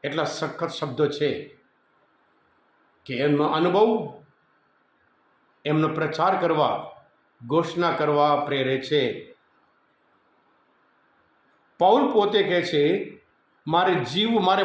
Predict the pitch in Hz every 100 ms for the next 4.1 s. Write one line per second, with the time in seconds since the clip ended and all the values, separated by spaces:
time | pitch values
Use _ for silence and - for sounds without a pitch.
0 | 185 220 214 135 208 214 214 214 208 175
1 | 190 185 185 175 170 196 202 214 147 -
2 | - _ _ _ 131 143 170 233 196 165
3 | 160 160 160 160 131 139 147 139 120 -
4 | -